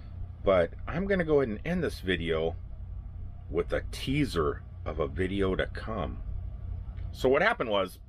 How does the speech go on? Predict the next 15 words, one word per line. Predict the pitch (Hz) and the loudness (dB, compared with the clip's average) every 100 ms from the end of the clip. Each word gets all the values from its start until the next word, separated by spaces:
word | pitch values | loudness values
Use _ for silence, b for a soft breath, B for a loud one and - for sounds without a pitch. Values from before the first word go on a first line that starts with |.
| - | -6
check | - 117 | -4 -4
this | 101 - | -2 -2
out. | 64 | -2
Last | 110 165 - | 0 0 0
night, | 151 127 82 - - B B B B B B - - - - | -2 -2 -2 -6 -18 B B B B B B -16 -14 -12 -6
I'm | 127 | -6
sitting | - 117 90 76 | -4 -2 -2 -4
here, | 76 67 - - - | -6 -8 -10 -14 -10
and | 90 90 90 87 | -6 -2 -2 -2
I | - | 2
don't | 180 202 - | 2 2 -2
use | 151 147 - | 0 0 0
Facebook | 120 98 - 82 | 0 0 -2 -4
very | - 73 73 | 0 0 0
often, | 65 - 65 | -2 -4 -10